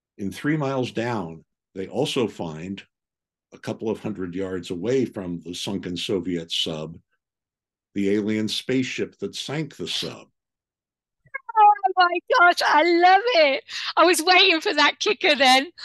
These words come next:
Speaker 2: I thought, "No, this is, this is too normal." But when, when's he gonna put that twist in? Oh,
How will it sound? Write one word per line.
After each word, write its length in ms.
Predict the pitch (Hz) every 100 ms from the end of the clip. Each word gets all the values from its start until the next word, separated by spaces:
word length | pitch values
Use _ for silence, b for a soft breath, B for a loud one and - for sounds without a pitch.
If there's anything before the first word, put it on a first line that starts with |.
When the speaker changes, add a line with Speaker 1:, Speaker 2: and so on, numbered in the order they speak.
| B B
Speaker 2:
I 100 | 359
thought, 200 | 311 320 392
"No, 240 | 302 247
this 220 | 247 285
is, 80 | 330
this 220 | 339 302
is 120 | 320 -
too 220 | - 330
normal." 440 | 320 269 214 226 208
But 140 | 330 349
when, 180 | 294 359
when's 240 | 339 339
he 100 | 339
gonna 160 | 320 311
put 200 | - -
that 140 | 247
twist 320 | - 269 - -
in? 180 | 214 214 B B B
Oh, 220 | - 349